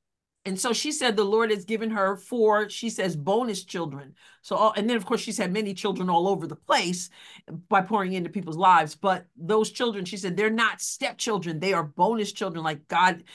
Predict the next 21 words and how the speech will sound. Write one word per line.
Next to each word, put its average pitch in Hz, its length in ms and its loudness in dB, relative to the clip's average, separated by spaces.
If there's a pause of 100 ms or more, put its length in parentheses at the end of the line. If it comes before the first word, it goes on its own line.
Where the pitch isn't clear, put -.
(240)
God 175 220 2
gave 190 200 0
her 214 100 0
that. 160 200 -4
But 180 120 -4
it's 180 180 -8
sixty. 302 400 -4
So 202 300 0 (320)
there's 359 280 2
the 294 100 0
thing, 339 320 2
like, 208 340 4
at, 202 200 -4 (680)
at 202 200 -2
what 294 280 0
point? 302 540 -6
And 226 120 2
that's 359 260 2
the 466 140 0
thing, 294 200 -2
honestly, 277 760 0